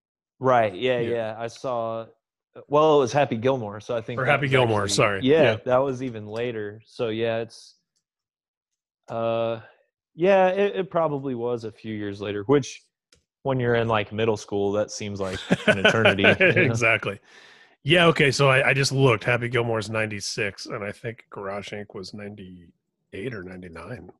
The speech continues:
Speaker 2: So, yeah.
Speaker 1: Okay, well,
Speaker 2: Wow,
Speaker 1: man,
Speaker 2: that's
Speaker 1: so I
Speaker 2: very
Speaker 1: was,
Speaker 2: close.
Speaker 1: I was eight then when I, when I fell in love with Lynyrd Skynyrd. Um, you said ninety-six?
Speaker 2: Yeah, ninety-six.
Speaker 1: Yeah.
Speaker 2: And then
Speaker 1: And I, I
Speaker 2: Garage
Speaker 1: was
Speaker 2: Inc was, uh, November ninety-eight.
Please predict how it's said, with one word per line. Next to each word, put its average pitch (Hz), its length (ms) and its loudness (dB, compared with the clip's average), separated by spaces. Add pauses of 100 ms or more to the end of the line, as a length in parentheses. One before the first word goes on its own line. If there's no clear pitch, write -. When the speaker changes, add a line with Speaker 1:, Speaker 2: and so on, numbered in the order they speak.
Speaker 2:
So, - 480 -18
yeah. 95 200 -14 (260)
Speaker 1:
Okay, 127 540 2
well, 127 140 0
Speaker 2:
Wow, 113 80 6
Speaker 1:
man, 156 140 4
Speaker 2:
that's 160 160 0
Speaker 1:
so 143 100 0
I 135 80 4
Speaker 2:
very 139 160 6
Speaker 1:
was, 117 80 -2
Speaker 2:
close. 104 380 -8 (540)
Speaker 1:
I 131 80 -6
was 139 220 2 (100)
eight 135 320 -2 (500)
then 113 480 -8 (200)
when 117 160 -4
I, 107 140 0 (160)
when 117 140 -6
I 110 100 -4
fell 120 200 0
in 113 80 -2
love 110 140 -2
with 104 100 -8
Lynyrd 107 220 -4
Skynyrd. 107 500 -4 (1300)
Um, 104 520 0 (340)
you 117 60 -4
said 123 180 4
ninety-six? 113 720 0 (880)
Speaker 2:
Yeah, 123 420 2 (280)
ninety-six. 117 480 -6
Speaker 1:
Yeah. 107 320 4 (260)
Speaker 2:
And 123 140 -2
then 123 80 0
Speaker 1:
And - 20 0
I, 123 60 2
I 123 40 4
Speaker 2:
Garage 123 260 4
Speaker 1:
was 127 140 4
Speaker 2:
Inc 120 80 -10
was, 117 280 0
uh, 110 160 0
November 113 480 -2
ninety-eight. 110 540 -8